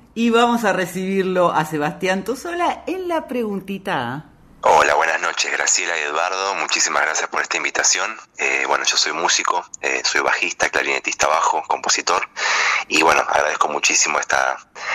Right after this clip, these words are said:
Speaker 2: esta entrevista para la Radio Nacional Folclórica.
Speaker 1: Buenas noches, Sebastián. Nos encanta tenerte y con Eduardo no sabíamos si ponernos de gala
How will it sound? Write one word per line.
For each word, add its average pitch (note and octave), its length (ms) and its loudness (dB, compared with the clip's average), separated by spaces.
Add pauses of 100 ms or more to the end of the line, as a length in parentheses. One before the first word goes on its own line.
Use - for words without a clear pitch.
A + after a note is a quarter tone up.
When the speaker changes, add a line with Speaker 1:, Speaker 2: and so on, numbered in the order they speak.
(240)
Speaker 2:
esta - 220 2
entrevista D2 580 0 (200)
para C2 340 4
la C2+ 140 0
Radio D2 180 -2
Nacional C#2 400 -2
Folclórica. - 580 -4 (640)
Speaker 1:
Buenas G3 260 2
noches, A3 760 0
Sebastián. G3+ 760 4
Nos F#3 200 0
encanta A#3 480 2
tenerte A3+ 600 2
y F#3 120 -4
con G3+ 160 2
Eduardo C#4 400 4
no A#3+ 100 0
sabíamos A3+ 460 2
si F3 100 -6
ponernos G3 600 2
de E3 140 2
gala G3 680 4